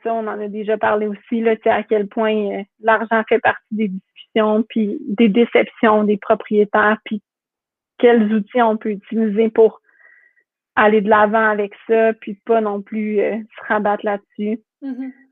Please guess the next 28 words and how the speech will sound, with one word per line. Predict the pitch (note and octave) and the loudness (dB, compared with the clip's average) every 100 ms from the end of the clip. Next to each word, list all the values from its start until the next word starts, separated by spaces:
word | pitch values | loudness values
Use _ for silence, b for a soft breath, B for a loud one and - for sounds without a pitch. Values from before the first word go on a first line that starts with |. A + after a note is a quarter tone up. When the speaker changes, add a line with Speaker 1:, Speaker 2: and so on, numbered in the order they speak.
| - | -20
Speaker 1:
Je | - | 0
pense | G3 C4+ - | 2 2 2
que | C4 B3 - | 4 4 4
une | C4 C#4 | 4 6
des | B3+ A#3+ | 4 4
affaires | G#3+ A#3 B3+ | 2 2 0
aussi | A#3+ - C4+ | -2 -8 -8
qui | - A3+ | -8 -8
est | |
bien | G#3 A#3+ A#3 | -6 -4 -4
importante, | A3+ G3+ - A#3+ | -6 -6 -4 -4
là, | A#3+ A3 | -4 -8
tu | A#3+ | -12
sais, | - | -6
s'il | A3 | -4
y | |
a | G3+ | -2
des | G#3+ G#3 | -4 -4
gens | A#3+ A#3+ - _ - | -2 -2 -6 _ -14
qui | - G#3 | -8 -4
vont | G#3+ G#3+ | 0 0
écouter | G#3 G3+ - B3+ A#3 - | 0 -6 -4 -2 0 -2
ce | |
podcast-là, | G#3 A3 - G#3+ G3+ - A#3+ | 0 0 0 0 0 2 0
qui | - A3+ G3+ | 0 -2 0
veulent | G3+ A#3 A#3 | 4 6 6
devenir | G#3+ G#3 G#3+ G#3+ | 4 0 0 0
vétérinaire, | G#3 G#3+ G#3+ G#3 G#3+ | -2 -4 -4 -2 0